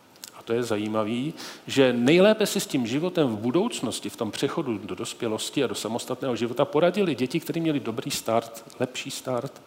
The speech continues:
Ty děti, co začínaly v kojeneckých ústavech, ty první tři, čtyři roky života, ty na tom byly úplně nejhůř.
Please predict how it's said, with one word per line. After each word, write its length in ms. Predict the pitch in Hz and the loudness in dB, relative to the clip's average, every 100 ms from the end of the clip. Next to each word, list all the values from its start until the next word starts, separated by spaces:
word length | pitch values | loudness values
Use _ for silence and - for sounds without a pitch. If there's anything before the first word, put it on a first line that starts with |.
| - - - - | -20 -20 -20 -2
Ty 80 | 139 | 2
děti, 240 | 185 170 | 4 4
co 120 | 151 | 2
začínaly 420 | 135 131 165 165 143 | 2 0 0 2 0
v 80 | |
kojeneckých 540 | - 156 170 165 - - | 2 0 0 -4 -8 -8
ústavech, 420 | 92 - 160 104 | -4 0 0 -2
ty 100 | - | -6
první 340 | - 151 120 | -4 -2 -2
tři, 180 | 104 - | -4 -6
čtyři 320 | - - 135 | -6 -4 0
roky 240 | 135 123 117 | 0 0 -4
života, 540 | - 82 82 92 127 - - - - - | -4 -8 -2 4 4 2 -8 -16 -18 0
ty 100 | 151 | 6
na 100 | 160 | 6
tom 180 | 160 151 | 4 0
byly 180 | 139 127 | -2 -2
úplně 300 | - 110 101 | -4 -4 -2
nejhůř. 340 | 85 - 82 | -4 -10 -12